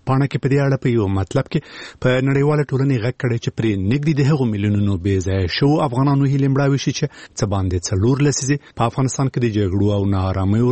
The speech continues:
له امله په هیواد کې دننه او د سیمې په هیوادونو کې د کډوالۍ ژوند تیروي. د وزیرانو په سطحه دغه نړیوال کنفرانس به چې د پاکستان حکومت او یو ان ایچ سی آر یې نن په ګډه په اسلام آباد کې جوړوي، نړۍ ته یو ځل بیا دا پیغام ورکړي چې د هغو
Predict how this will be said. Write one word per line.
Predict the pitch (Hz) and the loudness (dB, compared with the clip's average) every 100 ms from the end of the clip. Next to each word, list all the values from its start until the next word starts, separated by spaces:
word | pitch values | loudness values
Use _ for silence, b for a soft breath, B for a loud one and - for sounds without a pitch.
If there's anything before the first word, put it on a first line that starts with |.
| 127 | 2
له | 131 | 2
امله | 127 127 113 | 0 0 -2
په | 101 | -2
هیواد | 95 101 - - | -2 -4 -6 -6
کې | 104 92 | -4 -2
دننه | 95 110 151 151 | 0 2 2 2
او | 151 | 0
د | 143 - | 0 0
سیمې | 160 147 | 0 0
په | 131 | 0
هیوادونو | 135 135 147 143 | 0 0 0 0
کې | 131 | 0
د | - | -2
کډوالۍ | 110 90 92 92 87 | -4 -2 -2 0 0
ژوند | 92 87 107 | -2 -2 0
تیروي. | 98 117 139 - b b b 127 | 2 2 2 -2 b b b 0
د | 131 143 | 2 2
وزیرانو | 147 165 170 - | 2 2 2 0
په | |
سطحه | 147 147 139 | -2 0 0
دغه | 131 131 | 0 2
نړیوال | 117 117 117 110 | 2 0 0 -2
کنفرانس | 113 101 113 107 117 | -4 -2 -4 -4 -4
به | 107 | -2
چې | 120 | -2
د | 104 | -2
پاکستان | 101 - 104 - 151 143 | -4 -4 -4 0 0 0
حکومت | - 143 135 147 | 0 0 0 0
او | 139 | 2
یو | 135 131 123 | 2 2 2
ان | 127 | 0
ایچ | - | 0
سی | 123 120 | -2 0
آر | 123 123 | 0 2
یې | 127 - 117 | 0 -2 0
نن | 127 135 | 2 0
په | - 110 87 | 0 -4 0
ګډه | 131 110 | -2 0
په | 107 92 | -2 -2
اسلام | 104 98 | -2 -2
آباد | 92 101 - | -2 -4 -4
کې | 107 90 | -4 0
جوړوي، | 95 92 98 123 | 0 2 2 2
نړۍ | 120 139 | 2 0
ته | 156 135 | 0 0
یو | 101 | 0
ځل | 98 87 95 | -2 -2 -2
بیا | 95 - 117 101 | -2 -4 -4 -2
دا | 110 | -2
پیغام | 98 117 135 | -2 0 0
ورکړي | 131 139 - | 0 -2 -2
چې | 139 B B B - | -4 B B B -2
د | 247 113 | 0 2
هغو | 160 139 | 0 2